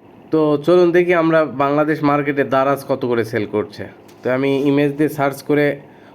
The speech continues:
ওপেন করলাম, তো দেখা যাচ্ছে এখানে বিভিন্ন প্রাইস শো করতেছে, কেউ ছয়শো পঁচাশি টাকা, তিনশো পঁচাশি টাকা, পাঁচশো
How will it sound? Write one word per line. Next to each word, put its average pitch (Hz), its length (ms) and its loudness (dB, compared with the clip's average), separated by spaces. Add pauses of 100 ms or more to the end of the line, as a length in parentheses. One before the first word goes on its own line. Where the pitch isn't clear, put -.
(100)
ওপেন 135 340 0
করলাম, 123 420 0 (580)
তো 135 200 2
দেখা 143 240 2
যাচ্ছে 151 260 0
এখানে 147 240 0
বিভিন্ন 139 440 0
প্রাইস 131 320 0
শো 131 160 -2
করতেছে, 120 420 -4
কেউ 123 200 -2
ছয়শো 123 420 -2
পঁচাশি 123 440 -4
টাকা, 120 260 -2
তিনশো 120 340 -4
পঁচাশি 120 440 -2
টাকা, 117 260 -2
পাঁচশো 120 380 -4